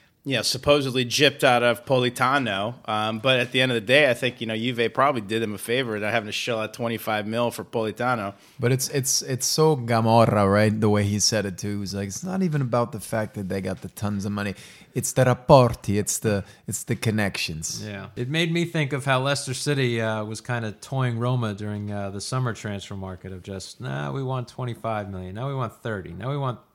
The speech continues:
Speaker 3: forty." You know, money talks, and so if you've got it, you can play with the market. You can affect other teams who don't have as much.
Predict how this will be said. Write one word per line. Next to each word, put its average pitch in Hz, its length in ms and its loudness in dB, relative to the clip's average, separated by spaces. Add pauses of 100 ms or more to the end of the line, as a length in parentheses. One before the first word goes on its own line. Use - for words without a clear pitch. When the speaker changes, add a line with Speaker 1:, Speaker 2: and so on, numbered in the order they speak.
(120)
Speaker 3:
forty." 117 580 -4 (460)
You 107 60 -10
know, 107 160 -6
money 143 280 -2
talks, 147 440 0
and 117 160 -4
so 123 400 -4 (140)
if 117 160 -10
you've 110 160 -6
got 135 260 2
it, 110 120 -2
you 107 120 -6
can 110 220 -6
play 107 320 -6
with 123 100 -8
the 127 80 -8
market. 131 340 -4
You 98 120 -10
can 107 120 -8
affect 107 400 -10
other 117 200 -4
teams 120 360 -10
who - 60 -14
don't 110 240 -6
have 110 160 -8
as 104 80 -12
much. 107 420 -12